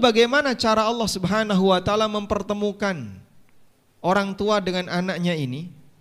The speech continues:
padahal mereka berada di tingkatan surga yang, yang berbeda? Ada dua kemungkinan. Kemungkinan yang pertama, orang tua yang berada di atas diturunkan derajatnya oleh Allah.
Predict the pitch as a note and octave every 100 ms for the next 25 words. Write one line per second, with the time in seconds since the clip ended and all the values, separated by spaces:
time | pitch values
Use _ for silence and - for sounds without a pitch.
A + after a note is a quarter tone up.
0 | _ _ _ _ C#3 C3+ F3+ F3+ D#3 D3
1 | G3+ F3+ D3+ C#3 C3 F3 E3 D3+ E3+ E3
2 | E3+ F3 E3+ F3+ D#3+ F#3 F3+ G3 G#3 -
3 | - _ - _ _ - D#3 D#3+ D3+ C3+
4 | B2 G#2+ F2 - - _ _ _ _ -
5 | _ _ _ - - - - _ - -
6 | C#3 C#3+ D#3+ D3 C#3+ D#3 C#3+ C#3 B2 G2
7 | - - - _ _ - - - - _
8 | _ _ _ _ A3 A#3+ A#3+ B3 C#4+ C4+
9 | B3+ A#3 A3+ G3+ C#3+ B2 E3+ F3+ F3+ F3
10 | G3+ G#3 G3+ F#3+ F3+ F3+ F#3 F#3 F#3 F#3+
11 | G3+ A#3 B3 A#3+ - - - - - -
12 | _ _ - D#3+ E3 G#3 A3 G#3 F#3+ E3+
13 | E3 D#3 F3 E3+ D3 G#2+ A#2 G2+